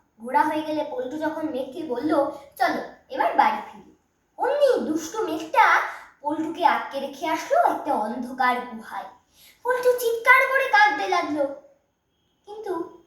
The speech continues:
কেউ এলো না ওকে সাহায্য করতে। কাঁদতে কাঁদতে এক সময় ঘুমিয়ে পড়ল পল্টু। ঘুমিয়ে ঘুমিয়ে পল্টু স্বপ্ন দেখলো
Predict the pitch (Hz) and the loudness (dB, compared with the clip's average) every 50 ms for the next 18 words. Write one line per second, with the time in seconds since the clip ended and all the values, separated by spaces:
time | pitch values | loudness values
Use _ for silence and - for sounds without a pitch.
0 | _ _ 320 320 370 392 381 302 - 269 254 247 220 220 214 208 214 214 - 214 | _ _ -6 -2 0 0 2 2 2 0 0 0 -2 -2 -2 -4 -8 -12 -12 -12
1 | 196 196 196 - - - _ _ _ _ _ _ _ _ _ _ _ _ _ _ | -12 -12 -14 -16 -20 -20 _ _ _ _ _ _ _ _ _ _ _ _ _ _
2 | _ _ _ _ _ _ _ _ - 233 247 254 254 254 349 359 359 392 392 392 | _ _ _ _ _ _ _ _ -6 -4 -2 -2 -2 -4 -4 0 6 6 6 6
3 | 392 - 262 254 247 - - - - - 254 262 - - 294 277 277 277 277 277 | 6 0 -4 -6 -6 -6 -8 -14 -16 -14 -16 -14 -14 -10 -6 4 6 6 6 6
4 | 262 247 247 240 247 247 233 233 233 208 196 196 196 196 185 - _ - - - | 2 -4 -8 -8 -8 -8 -8 -10 -10 -12 -14 -14 -16 -18 -18 -20 _ -20 -20 -20
5 | _ _ _ _ _ _ _ _ _ _ _ _ _ _ _ _ _ _ _ _ | _ _ _ _ _ _ _ _ _ _ _ _ _ _ _ _ _ _ _ _
6 | _ _ _ _ _ - 311 311 359 392 392 - 392 392 392 392 381 349 302 302 | _ _ _ _ _ -6 -2 0 0 0 0 0 -2 -4 -2 -2 -2 2 2 2
7 | 311 302 294 294 302 294 302 - - 233 220 - 269 269 269 269 277 269 269 269 | 2 2 -2 -2 -2 -2 -4 -6 -6 -8 -8 -6 -6 -6 -4 -4 -4 -6 -6 -8
8 | 240 233 226 - - | -8 -8 -8 -8 -12